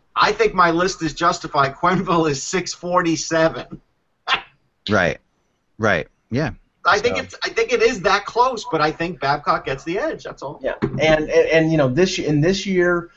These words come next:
Speaker 3: you know, the, they have young players that they don't want them to get in, attached to a culture of losing. So I think that they, you know, especially with Matthews, they will. I,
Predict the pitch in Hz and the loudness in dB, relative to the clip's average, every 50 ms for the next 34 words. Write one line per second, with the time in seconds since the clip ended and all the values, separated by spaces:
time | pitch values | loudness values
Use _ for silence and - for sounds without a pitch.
0 | _ _ _ _ _ _ _ 156 147 135 127 120 113 113 131 135 - - - - | _ _ _ _ _ _ _ 0 2 2 2 2 0 0 0 0 0 -2 -8 -16
1 | - - 127 127 120 123 120 117 127 127 131 139 175 196 196 - 185 175 175 170 | -12 -2 0 2 4 4 4 4 4 4 4 6 4 4 4 4 4 4 6 4
2 | 170 147 135 127 127 131 123 127 135 135 131 127 123 131 131 139 143 143 147 139 | 2 2 -2 -2 0 2 2 4 4 4 4 4 4 4 4 4 2 2 2 2
3 | 135 135 127 - 131 - - - _ _ _ _ _ _ 135 131 127 - 127 123 | 2 2 2 0 0 -2 -2 -6 _ _ _ _ _ _ -6 -6 -6 -8 -12 -12
4 | - - 143 127 131 131 - - - - 135 120 113 - - - 127 131 131 - | -6 -2 2 2 2 0 -2 -8 -6 -4 -2 -2 -2 -2 0 2 2 2 2 0
5 | 170 170 151 131 120 127 127 127 120 - 123 120 120 127 123 - - _ _ - | -4 -4 -4 0 2 4 6 6 4 4 0 0 0 -2 -2 -4 -12 _ _ -20
6 | _ _ - - 143 127 127 127 127 - 135 131 131 127 - 127 120 120 - 131 | _ _ -4 0 4 4 4 4 2 0 0 -2 -2 0 0 0 0 0 0 -2
7 | 123 123 120 131 113 107 107 101 98 - _ _ _ _ 135 135 127 123 - 143 | -2 0 2 0 0 0 -4 -8 -18 -20 _ _ _ _ -8 -8 -8 -4 -2 -2
8 | 139 139 151 156 143 139 135 127 127 127 127 127 123 123 123 123 120 - - - | -2 0 0 -2 0 0 2 2 2 2 0 0 0 0 0 0 -2 -6 -10 -18
9 | _ _ _ _ _ _ 113 113 - 139 135 139 139 131 131 135 131 131 127 127 | _ _ _ _ _ _ -14 -4 -2 0 2 2 2 2 4 4 6 6 6 4
10 | 123 - 120 120 | 4 0 -2 -4